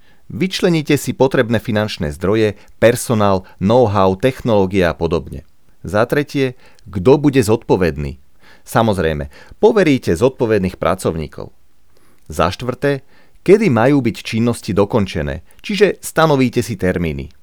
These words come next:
No a za piate, ako sa budú hodnotiť výsledky? Hovorili sme, že cieľ musí byť merateľný, čiže určite, v ktorých fázach a ako budete hodnotiť jeho plnenie. Hotovo.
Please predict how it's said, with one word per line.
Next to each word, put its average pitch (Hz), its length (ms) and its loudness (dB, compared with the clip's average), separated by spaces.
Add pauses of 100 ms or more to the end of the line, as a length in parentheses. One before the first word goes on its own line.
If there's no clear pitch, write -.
(300)
No 262 160 -2
a 123 80 0
za 95 160 0
piate, 139 400 0 (320)
ako 208 320 0
sa 87 160 0
budú 117 320 0
hodnotiť 95 480 -2
výsledky? 82 640 -2 (480)
Hovorili 202 400 -2
sme, 151 480 -2
že 107 240 0
cieľ 135 400 0
musí 110 240 -6
byť 104 160 -6
merateľný, 78 720 -2 (240)
čiže 208 320 -2
určite, 156 560 2
v - 80 -10
ktorých 165 400 2
fázach 104 640 0 (240)
a 92 160 -6
ako 123 320 0
budete 104 400 0
hodnotiť 90 560 -2
jeho 87 160 -4
plnenie. 82 480 -2 (800)
Hotovo. 92 560 0